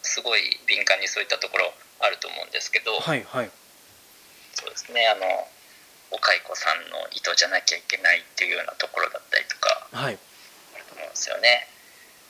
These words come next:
Speaker 1: うん。で、まあ、歴史も長いですし、
Speaker 2: はい。
Speaker 1: 群馬の方じゃ世界文化遺産に、あの、富岡のあれが
Speaker 2: あー、
Speaker 1: なって、
Speaker 2: 青春になってましたね。はい。うん。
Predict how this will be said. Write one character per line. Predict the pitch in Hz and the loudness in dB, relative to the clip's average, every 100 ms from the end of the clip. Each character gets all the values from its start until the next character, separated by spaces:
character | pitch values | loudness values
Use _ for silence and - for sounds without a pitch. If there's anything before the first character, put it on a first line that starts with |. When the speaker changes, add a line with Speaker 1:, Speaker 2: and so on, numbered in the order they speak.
| - - - | -20 -20 -18
Speaker 1:
う | |
ん。 | - - - - - - - - - - 127 - - | -18 -20 -20 -20 -20 -2 2 4 2 -2 -8 -12 0
で、 | 110 104 104 - - - - - | 4 4 2 0 -2 -6 -8 -4
ま | 110 | 2
あ、 | 101 95 95 - - | 4 4 2 -4 0
歴 | 107 - | 2 4
史 | - 113 | 2 2
も | 104 107 104 98 | 2 2 0 2
長 | 95 110 104 | 2 4 2
い | 101 - - - - | 2 -6 -12 -18 0
で | 98 | 2
す | - | 2
し、 | - - 98 85 - - | 0 2 2 2 0 -2
Speaker 2:
は | 131 117 | -2 -2
い。 | - - - - - - - 120 | -4 -20 -20 -20 -20 -20 -10 -4
Speaker 1:
群 | - | -2
馬 | 156 117 | 0 -2
の | - | -2
方 | 101 | 0
じ | - | 0
ゃ | |
世 | - 120 | 2 2
界 | 95 - | 2 0
文 | 90 | -2
化 | 92 | 0
遺 | 92 | 2
産 | - 76 - | 0 -4 -4
に、 | - - - | -16 -16 -10
あ | - | -8
の、 | - - - - - | -6 -8 -8 -20 -18
富 | - 92 | -2 0
岡 | 78 - | 2 0
の | - - | -2 -4
あ | - | -2
れ | - | 2
が | - - | 2 2
Speaker 2:
あ | |
ー、 | 147 139 139 135 | 2 2 2 2
Speaker 1:
な | |
っ | 131 | 2
て、 | 147 | 4
Speaker 2:
青 | |
春 | - 131 | 2 2
に | 131 | 0
な | 135 | -2
っ | |
て | 131 | -2
ま | 113 | -4
し | |
た | 113 | 0
ね。 | 139 175 - | 4 4 2
は | 127 139 | 2 2
い。 | |
う | |
ん。 | 85 | 2